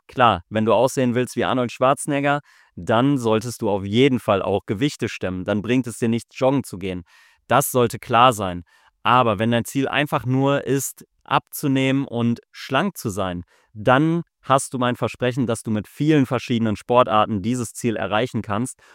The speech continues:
Ob diese Sportart am effektivsten dafür ist, ist eine andere Frage. Aber wichtiger ist ja, dass du etwas machst, was dir Spaß macht, wo du dauerhaft dranbleibst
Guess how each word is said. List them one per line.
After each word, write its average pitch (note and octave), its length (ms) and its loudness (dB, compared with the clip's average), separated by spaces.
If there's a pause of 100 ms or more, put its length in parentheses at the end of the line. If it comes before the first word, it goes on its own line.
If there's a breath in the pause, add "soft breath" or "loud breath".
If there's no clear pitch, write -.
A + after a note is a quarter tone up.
(100)
Ob C3 160 2 (320)
diese D3 260 -2
Sportart C#3+ 580 0
am B2+ 140 -2
effektivsten - 920 -4
dafür A2+ 280 0
ist, G2+ 200 -10 (240 soft breath)
ist D3+ 220 -4
eine C#3 100 2
andere D3+ 320 2
Frage. G2+ 440 -4 (140)
Aber D3+ 560 4
wichtiger C#3 600 -4
ist - 220 -6
ja, B2 200 -2 (340 soft breath)
dass A#2+ 220 -4
du B2+ 140 -2
etwas A#2 340 -2
machst, A#2+ 220 -6
was A#2 160 -8
dir G#2+ 120 -8
Spaß - 460 0
macht, - 300 -8 (240 soft breath)
wo A2 280 -4
du A#2 100 0
dauerhaft B2 600 2
dranbleibst A#2 680 0